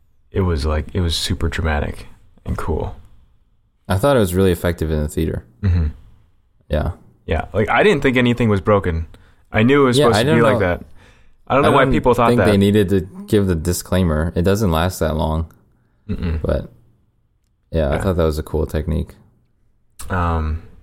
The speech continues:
Speaker 1: but yeah, I, I was talking to Mark about this, and he, he kind of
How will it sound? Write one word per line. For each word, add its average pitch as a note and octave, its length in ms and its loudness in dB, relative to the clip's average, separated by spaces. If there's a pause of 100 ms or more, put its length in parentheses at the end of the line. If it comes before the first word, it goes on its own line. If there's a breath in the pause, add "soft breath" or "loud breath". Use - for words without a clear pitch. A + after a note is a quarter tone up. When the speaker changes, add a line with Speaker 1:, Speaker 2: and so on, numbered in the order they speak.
Speaker 1:
but B2 120 -2
yeah, D3+ 160 2
I, G2+ 180 -4 (460)
I A#2+ 60 0
was A#2+ 100 0
talking D#3 180 2
to A#2 60 0
Mark A2 200 0
about F#2 200 0
this, E2 220 -2
and F#2 200 -2
he, A2+ 220 0 (600 soft breath)
he D3 220 -4 (1800)
kind B2 220 0
of A2 480 -4